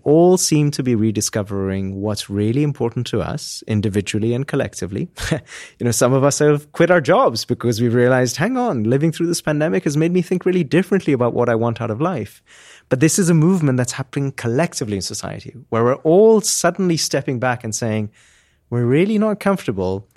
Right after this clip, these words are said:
handing over the kind of world we seem to be on the path to create to our kids.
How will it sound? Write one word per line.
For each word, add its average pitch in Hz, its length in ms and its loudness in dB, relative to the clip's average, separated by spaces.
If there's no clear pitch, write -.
handing 151 380 2
over 147 280 4
the 113 100 -4
kind 151 340 -4
of 113 140 -6
world 127 380 -2
we 147 100 0
seem 131 320 -6
to 131 120 -8
be 131 100 -2
on 127 80 -4
the 117 80 -6
path 110 320 -6
to 117 80 -10
create 110 420 -4
to 214 100 -8
our 185 100 -2
kids. - 500 -6